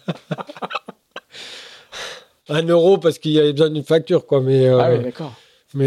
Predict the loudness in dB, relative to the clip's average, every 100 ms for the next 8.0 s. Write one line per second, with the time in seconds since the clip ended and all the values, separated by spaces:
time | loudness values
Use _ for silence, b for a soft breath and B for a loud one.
0 | 2 4 4 4 4 4 4 2 0 0
1 | 0 -2 -4 _ 0 2 2 0 -2 -4
2 | -6 -4 -2 0 2 4 4 4 4 2
3 | 2 0 -2 0 2 4 2 2 2 2
4 | 2 2 2 2 4 4 2 2 2 2
5 | 0 -4 -6 -6 -4 -2 -2 0 0 2
6 | 2 0 -2 -2 -2 -2 -2 -2 0 0
7 | 0 0 2 4 4 2 2 0 0